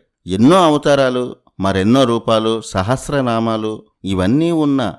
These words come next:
విష్ణు భగవానుడు అసలెవరు? మనం చూస్తున్న రూపంలో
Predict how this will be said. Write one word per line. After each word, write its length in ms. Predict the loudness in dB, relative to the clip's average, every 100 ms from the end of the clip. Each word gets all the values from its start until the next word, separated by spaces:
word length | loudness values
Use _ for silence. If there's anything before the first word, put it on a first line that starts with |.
| _
విష్ణు 340 | -10 -8 -4 -4
భగవానుడు 760 | -2 -2 -2 -2 -4 -8 -10 -14 _ _ -10
అసలెవరు? 580 | -6 -4 -4 -4 -6 -8 _ -6
మనం 300 | 0 2 2
చూస్తున్న 600 | 0 -2 -4 -4 -4 -2
రూపంలో 580 | -2 -2 -2 -4 -4 -6